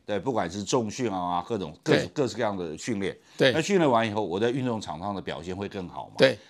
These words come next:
Speaker 1: 但是可不可以只做训练，我不需要运动？
Speaker 2: 可以啊，就是训练为了健康啊。
Speaker 1: 那其实那个跟重训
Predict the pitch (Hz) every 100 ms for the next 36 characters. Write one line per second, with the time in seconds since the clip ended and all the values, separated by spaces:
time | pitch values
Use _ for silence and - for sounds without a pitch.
0 | _ _ 220 214 - 165 202 196 113 -
1 | 135 135 226 220 170 196 175 151 - 98
2 | 113 139 156 151 143 123 - _ 160 175
3 | 165 185 180 - 170 160 139 147 120 135
4 | 120 110 113 113 _ _ _ _ 165 170
5 | 131 131 170 127 104 135 135 - 143 123
6 | 131